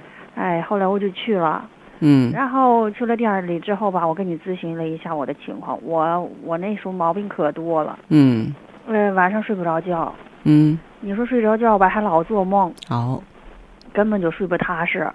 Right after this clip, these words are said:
Speaker 2: 是。
Speaker 1: 而且你说有时候还就是经常出一身虚汗什么的。
Speaker 2: 嗯。
Speaker 1: 经常现象。
Speaker 2: 嗯。
Speaker 1: 平常的时候啊，看见饭吃也行，不吃也行，没什么胃口。
Speaker 2: 嗯。
Speaker 1: 也不觉得饿，你说。
Speaker 2: 好。
Speaker 1: 特别是什么呀？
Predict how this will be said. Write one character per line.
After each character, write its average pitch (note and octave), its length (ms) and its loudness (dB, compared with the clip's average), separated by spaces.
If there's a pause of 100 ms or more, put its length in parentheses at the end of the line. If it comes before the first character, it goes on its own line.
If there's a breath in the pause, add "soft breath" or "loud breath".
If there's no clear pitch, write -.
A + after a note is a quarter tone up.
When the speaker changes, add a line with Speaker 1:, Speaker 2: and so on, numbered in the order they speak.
(100)
Speaker 2:
是。 A#2+ 400 0 (160)
Speaker 1:
而 C4+ 160 -2
且 D4+ 120 0
你 C4 120 4
说 C4 320 2
有 G3 140 2
时 F3 100 -4
候 A#3+ 160 2
还 G3 240 -2
就 G3+ 140 -2
是 F3+ 160 0 (220)
经 A3 160 -4
常 G3 260 -6
出 A3 180 -6
一 G#3 120 0
身 G3+ 180 -4
虚 - 180 -8
汗 G#3+ 320 -4
什 F3+ 160 -8
么 D#3 160 -6
的。 D#3 220 -4 (120)
Speaker 2:
嗯。 C3 380 4 (160)
Speaker 1:
经 C#4 220 2
常 F#3 240 -6
现 E3+ 340 -8
象。 - 240 -12 (200)
Speaker 2:
嗯。 B2 340 4 (140)
Speaker 1:
平 E4 200 -4
常 C#4 220 2
的 C#4+ 100 6
时 A3+ 120 -4
候 G3+ 180 0
啊， F3+ 420 -2
看 D#4 220 -2
见 C#4+ 140 2
饭 G#3+ 500 -2
吃 - 240 -2
也 C#4 100 4
行， C4+ 220 2
不 C4 100 0
吃 B3 220 -2
也 F#3 140 4
行， F3 320 -4
没 F#3 160 -2
什 C#4 100 -2
么 G3+ 160 0
胃 E3+ 200 0
口。 - 300 -12 (120)
Speaker 2:
嗯。 D3 340 8
Speaker 1:
也 G#3 100 2
不 A#3+ 140 -2
觉 E4+ 140 2
得 F#4 80 6
饿， F#4+ 320 4
你 D#3 120 -4
说。 - 320 -8 (140)
Speaker 2:
好。 B2+ 340 0 (720 soft breath)
Speaker 1:
特 D4 160 2
别 B3 140 6
是 A3 100 -2
什 F#3 160 -4
么 D#3+ 120 -6
呀？ D#3+ 260 -4